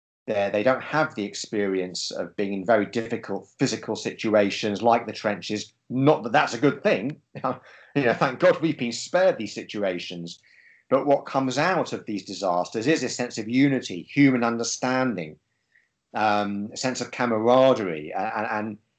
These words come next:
if you like, a, a, a sort of transcendence, that there are more important things in life than wealth and fame and fashion and so on, and, and position in society.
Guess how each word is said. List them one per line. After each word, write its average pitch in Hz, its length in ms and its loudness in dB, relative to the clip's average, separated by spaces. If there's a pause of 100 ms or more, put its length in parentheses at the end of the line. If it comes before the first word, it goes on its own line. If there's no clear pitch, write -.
(280)
if 233 140 -2
you 233 180 2
like, 226 320 4
a, 160 500 4
a, 165 40 -2
a - 20 -2
sort 165 160 0
of 160 80 2
transcendence, 170 800 0
that - 80 -14
there 147 100 4
are 143 60 4
more 170 260 4
important 165 500 2
things 110 240 -6
in 101 100 -4
life 90 460 0
than 98 240 -8
wealth 107 480 4
and 82 160 -14
fame 107 640 2
and 78 140 -16
fashion 107 580 -6
and 82 100 -12
so 113 320 2
on, 104 240 0
and, 78 180 -12 (1080)
and 90 140 -6
position 131 400 0
in 117 120 -2
society. 110 880 0